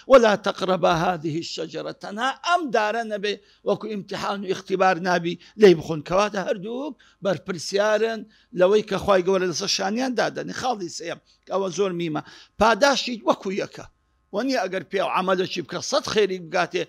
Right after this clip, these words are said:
ئافرەت بیست و پێنج خێری بگاتێ، شتێوان نییە. هەر عەمەلێکی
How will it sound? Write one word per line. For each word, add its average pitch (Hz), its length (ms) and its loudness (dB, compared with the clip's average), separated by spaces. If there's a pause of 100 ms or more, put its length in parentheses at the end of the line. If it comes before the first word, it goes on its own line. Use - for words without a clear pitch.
(260)
ئافرەت 196 380 0
بیست 170 180 -10
و 151 80 -20
پێنج 160 260 -4
خێری 151 260 -10
بگاتێ، 135 380 -12
شتێوان 196 380 2
نییە. 156 160 -6 (460)
هەر 359 140 6 (120)
عەمەلێکی 240 540 4